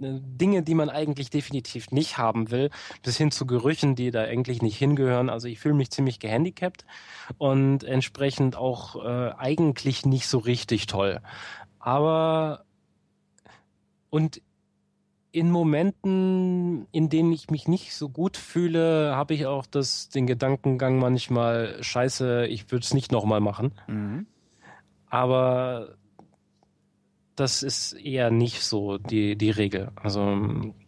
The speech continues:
Speaker 1: es ist, ich lebe, fange noch an, damit zu leben. Also ich kann dir noch nicht recht endgültig sagen, ob ich mich jetzt perfekt gut fühle oder, äh, ob, oder ob ich das, das Schlimmste finde, was ich in meinem Leben verbrochen hab.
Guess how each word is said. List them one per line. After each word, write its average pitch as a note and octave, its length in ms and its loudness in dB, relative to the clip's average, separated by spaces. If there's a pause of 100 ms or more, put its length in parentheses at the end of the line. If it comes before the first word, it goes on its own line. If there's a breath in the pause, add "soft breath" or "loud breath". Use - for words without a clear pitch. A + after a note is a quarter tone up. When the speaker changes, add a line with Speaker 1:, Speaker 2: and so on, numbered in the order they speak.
(160)
Speaker 1:
es - 220 0
ist, - 280 -4 (760)
ich - 260 -2 (120)
lebe, D#3+ 380 4
fange E3+ 280 2
noch D3+ 200 2
an, C3 180 0
damit A#2+ 280 2
zu - 100 -8
leben. G#2+ 320 -4
Also G#2+ 180 -4
ich G#2+ 100 -8
kann C#3+ 160 0
dir C3+ 100 4
noch B2 140 2
nicht A#2+ 240 -2
recht - 180 -8 (100)
endgültig B2 580 -2
sagen, A#2+ 300 0
ob A2+ 140 -4
ich G#2 120 -6
mich A#2 140 0
jetzt - 260 -6
perfekt A2+ 360 -2
gut E3+ 200 0
fühle D#3+ 340 2
oder, A#2+ 720 0
äh, A#2+ 40 -6 (480 loud breath)
ob, B2 180 -4
oder A#2+ 380 0
ob A#2 60 0
ich A#2 160 0
das, A2+ 240 0
das - 320 -4
Schlimmste D3 380 2
finde, C3+ 300 2
was B2 140 2
ich B2 120 -4
in B2 60 0
meinem A#2+ 160 2
Leben B2 200 0
verbrochen C3 480 0
hab. C3 180 -2